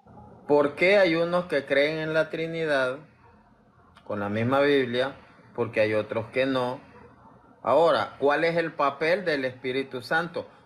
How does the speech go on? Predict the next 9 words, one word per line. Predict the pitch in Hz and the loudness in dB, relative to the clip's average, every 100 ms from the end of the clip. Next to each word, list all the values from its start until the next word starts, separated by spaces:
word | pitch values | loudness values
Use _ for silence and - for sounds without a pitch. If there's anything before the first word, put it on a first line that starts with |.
| - | -14
No | 113 127 156 170 | -6 -2 0 2
es | 143 143 180 190 - _ _ - 107 | 0 0 -2 -6 -14 _ _ -20 -4
darle | 135 151 175 | -2 0 -2
certeza | 170 160 139 123 - 165 175 190 | -2 -2 -4 -6 0 0 2 0
de | 185 | 0
lo | 151 147 | -2 -4
que | 131 | -6
está | - 139 147 | -4 -2 -2
leyendo | 156 156 143 147 143 143 165 | -2 -2 -2 -2 -2 -4 -6